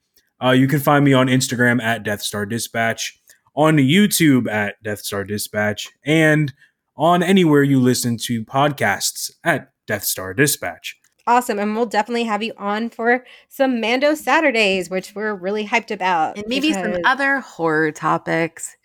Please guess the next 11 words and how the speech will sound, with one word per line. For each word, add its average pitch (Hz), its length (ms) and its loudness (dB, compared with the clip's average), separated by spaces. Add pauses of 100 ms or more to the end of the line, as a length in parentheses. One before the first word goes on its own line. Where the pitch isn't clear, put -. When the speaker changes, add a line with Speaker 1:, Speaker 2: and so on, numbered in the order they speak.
(140)
Speaker 3:
if 190 180 -2
I 185 80 6
Speaker 2:
Yeah, 262 160 4
Speaker 3:
can 277 80 2
Speaker 2:
bring 277 220 2
Speaker 3:
convince 175 260 0
Speaker 2:
a 294 80 -6
friend. 151 240 -4
Speaker 3:
Candace. 143 400 -6 (720)
Speaker 1:
I 156 160 4
will 170 300 4